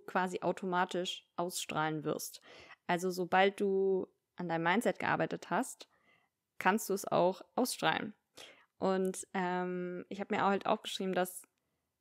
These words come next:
du, sobald du anfängst, deswegen jetzt auch hier Praxistipp, wenn du anfängst, mal ein bisschen auf deine Haltung schon allein zu achten, auf deinen Augenkontakt.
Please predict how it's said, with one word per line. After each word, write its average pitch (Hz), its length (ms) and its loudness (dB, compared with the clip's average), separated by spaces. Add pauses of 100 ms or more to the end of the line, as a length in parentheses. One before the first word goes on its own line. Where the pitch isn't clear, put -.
(260)
du, 202 120 0
sobald 196 500 4
du 202 340 4 (280)
anfängst, 190 760 0 (160)
deswegen 190 300 -6
jetzt 180 180 -10
auch 175 100 -8
hier 175 160 -8
Praxistipp, - 680 -8 (960)
wenn 233 180 6
du 277 80 4
anfängst, - 800 -2
mal 196 240 -2
ein 190 140 0
bisschen 202 340 -4
auf - 160 -6
deine 170 260 -2
Haltung 170 320 -2
schon 156 160 -6
allein 147 320 -4
zu - 160 -10
achten, - 460 -12
auf 180 200 -6
deinen 185 280 -2
Augenkontakt. 180 720 0